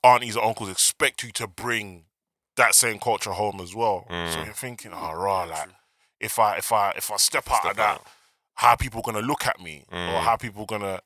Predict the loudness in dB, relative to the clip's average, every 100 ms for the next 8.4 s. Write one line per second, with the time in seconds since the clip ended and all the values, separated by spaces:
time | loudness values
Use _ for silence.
0 | -8 -6 -2 0 4 6 4 0 -14 -12
1 | -8 -6 -6 -8 -8 -6 0 0 0 -10
2 | -16 -18 -16 -12 -12 -12 -18 -20 _ _
3 | -14 -2 2 2 2 0 0 -4 0 0
4 | 0 -2 -4 -2 -2 0 0 0 -2 -2
5 | -14 _ _ _ -18 -18 -18 -20 _ _
6 | _ _ _ _ _ 2 6 8 6 2
7 | -4 -4 -6 -8 -8 -6 -6 -8 _ _
8 | _ -6 -4 -6